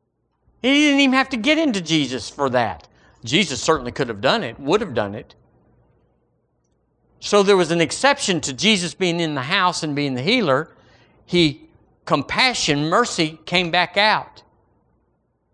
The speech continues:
and came on Peter and John, and they performed what Jesus would have performed.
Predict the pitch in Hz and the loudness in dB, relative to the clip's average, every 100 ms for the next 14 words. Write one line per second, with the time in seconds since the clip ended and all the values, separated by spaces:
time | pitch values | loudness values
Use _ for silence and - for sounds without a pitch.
0 | _ - 143 156 180 185 175 151 180 233 | _ -4 -4 0 0 4 2 0 -2 -2
1 | 165 135 - _ _ _ _ _ _ _ | -2 -6 -12 _ _ _ _ _ _ _
2 | _ _ _ _ - 147 170 147 127 123 | _ _ _ _ -4 0 2 4 4 2
3 | 185 - _ _ _ _ _ _ _ - | -2 -14 _ _ _ _ _ _ _ -6
4 | 151 151 165 160 151 123 214 233 202 165 | -2 0 0 0 -4 0 2 2 2 2
5 | 165 156 135 226 202 160 - 143 123 - | 0 0 2 2 2 -4 -2 -2 -2 -4
6 | 127 131 117 98 92 | -6 -2 -4 -6 -12